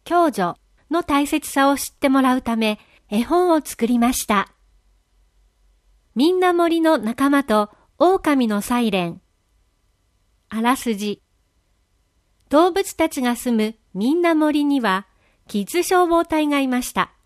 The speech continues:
ある日、リスの家が大火事になりそうなところを消防隊が出動し、消し止めました。その頃、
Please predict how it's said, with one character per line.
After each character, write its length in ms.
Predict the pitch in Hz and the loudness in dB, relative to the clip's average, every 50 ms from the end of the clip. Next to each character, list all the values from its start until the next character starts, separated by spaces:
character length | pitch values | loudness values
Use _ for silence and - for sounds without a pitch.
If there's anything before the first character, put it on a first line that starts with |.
| _ _ _ _ _ _ _ _ _ _ _ _ _ _ _ _ _ _ _ _ _ _ _ _ _ _ _ - | _ _ _ _ _ _ _ _ _ _ _ _ _ _ _ _ _ _ _ _ _ _ _ _ _ _ _ -2
あ 60 | 277 285 | 0 0
る 100 | 294 262 | 0 0
日、 300 | - - 214 208 208 _ - | -2 -2 -4 -6 -6 _ -4
リ 140 | 233 330 381 | -2 -2 -2
ス 160 | - - 370 | -2 0 0
の 160 | 359 330 294 | 2 2 4
家 180 | 254 226 247 233 | 4 2 2 2
が 280 | 214 202 202 202 - _ _ - | 2 2 2 0 0 _ _ -2
大 200 | 220 220 277 320 | 0 2 2 2
火 160 | - 381 381 | 2 0 0
事 120 | 359 370 | 2 2
に 100 | 330 285 | 2 2
な 140 | 240 226 220 | 2 0 0
り 80 | 240 240 | -2 -2
そ 180 | - 285 277 | -2 0 0
う 40 | 277 | 0
な 120 | 254 233 | 0 -2
と 140 | 226 - 202 | -2 -6 -6
こ 140 | - 226 226 | -2 0 0
ろ 140 | 233 233 220 | 2 2 2
を 180 | 202 190 196 - _ _ | 2 0 -2 -6 _ _
消 320 | - - 226 233 277 320 | -6 -2 0 2 2 2
防 200 | 320 339 339 339 | 2 0 0 0
隊 220 | - 330 320 320 311 | 0 0 0 2 2
が 140 | 311 311 | 2 0
出 240 | 302 - - - 285 | -2 -2 -4 -6 -2
動 240 | 240 285 269 277 269 | 0 2 2 2 0
し、 380 | 254 - - 247 240 - _ _ _ _ | -2 -4 -6 -6 -6 -8 _ _ _ _
消 140 | - 190 175 | -12 -10 -10
し 80 | - | -6
止 140 | - 226 226 | -4 -2 0
め 100 | 277 294 | 2 2
ま 140 | 285 294 302 | 2 0 0
し 120 | 277 - - | -4 -6 -6
た。 180 | 247 208 - _ _ _ _ _ _ _ _ _ _ _ _ _ _ _ _ _ _ _ _ _ _ _ _ _ _ _ _ _ _ | -6 -6 -8 _ _ _ _ _ _ _ _ _ _ _ _ _ _ _ _ _ _ _ _ _ _ _ _ _ _ _ _ _ _
そ 140 | - - 254 | -6 -2 0
の 140 | 262 285 285 | 2 2 4
頃、 340 | 294 277 247 220 214 214 | 4 4 4 2 0 -2